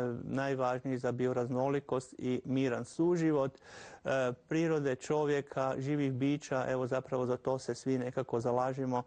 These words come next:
pa evo, posebno kad je ovo uskrsno vrijeme, kad i priroda se budi, a isto tako, e, i život koji slavimo i naravno onda sve ono što se gubi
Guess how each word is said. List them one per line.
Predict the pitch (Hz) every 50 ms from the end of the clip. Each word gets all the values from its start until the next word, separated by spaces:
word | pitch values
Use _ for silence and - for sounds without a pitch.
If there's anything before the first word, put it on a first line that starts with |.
| - - - - - - _
pa | - 127
evo, | 123 123 117
posebno | - - 123 127 - - 135 127 120
kad | - 117 117 -
je | - 113
ovo | 120 123 127 123 120 - - - - -
uskrsno | 131 135 131 - - 127 - - - 117
vrijeme, | 120 120 127 127 135 147 151 147 120 117 117 - _ _ -
kad | - 120 - -
i | -
priroda | - - 123 131 143 143 147 135 131 131
se | 127 - 127 123
budi, | 131 131 127 131 139 135 135 127 -
a | 120 123 131
isto | 127 127 123 - 131
tako, | 135 - 123 123 127 - - 135 120 - - - - - - - - - - _
e, | - 120 123 120 123
i | 131 139 143 139
život | 123 123 135 139 135 135 131 127
koji | - - 131 123 127 123
slavimo | - - 131 123 127 135 143 151 156 156 151 147 139 135 139 -
i | - 131
naravno | 131 127 127 127 131 135 131 127 127 123
onda | 127 123 127 127 127 127 123 123 120 - _ _ - - 123
sve | 117 - 135 131
ono | 127 127 127 127 123
što | - - 123 123 127 127 - - _ _ _ _ _ _ _ _ _ _ _ _ _ - - -
se | - - 123 123
gubi | 139 135 143 156 147 135 139 131